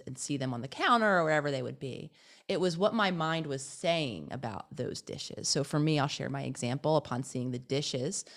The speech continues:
Um, one of my core narratives born out of a wound from my childhood, um, being born to a emotionally unavailable mother who herself was very preoccupied with her own anxiety, had very le-, little to give to me outside of us bonding around stress, emotionally that is.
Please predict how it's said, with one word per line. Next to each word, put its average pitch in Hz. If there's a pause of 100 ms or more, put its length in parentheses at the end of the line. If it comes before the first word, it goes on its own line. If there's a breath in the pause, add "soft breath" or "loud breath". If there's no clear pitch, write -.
(240 soft breath)
Um, 147
one 180
of 185
my 151
core 175
narratives 143
born 151
out 143
of 147
a 160
wound 151
from 147
my 147
childhood, 143 (360 soft breath)
um, 135
being 151
born 147
to 160
a 135 (100)
emotionally 160
unavailable 147
mother 143
who 165
herself 151
was 139
very 151
preoccupied 147
with 147
her 147
own 139
anxiety, 147 (300 soft breath)
had 147
very 156
le-, 147
little 185
to 185
give 165
to -
me 165
outside 143
of 147
us 147
bonding 151
around 131
stress, -
emotionally 135
that 135
is. -